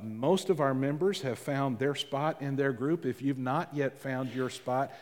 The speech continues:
please speak up. Let me help you find a life group, because we want everybody to be in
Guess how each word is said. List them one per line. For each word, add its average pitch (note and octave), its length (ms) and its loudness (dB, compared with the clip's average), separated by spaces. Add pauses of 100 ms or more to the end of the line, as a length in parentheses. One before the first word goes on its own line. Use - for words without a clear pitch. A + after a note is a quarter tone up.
(140)
please E3 320 4
speak - 360 -4
up. B2 360 0 (180)
Let C#3 160 4
me C#3+ 100 0
help C3+ 280 0
you A#2+ 80 -2
find B2 520 -4 (100)
a B2 80 0
life A#2 360 0
group, C3 260 -2
because A#2+ 300 -4
we C#3 120 0
want C#3 280 -2
everybody B2+ 640 0
to A2 120 -4
be C3+ 400 -2
in A2 340 -6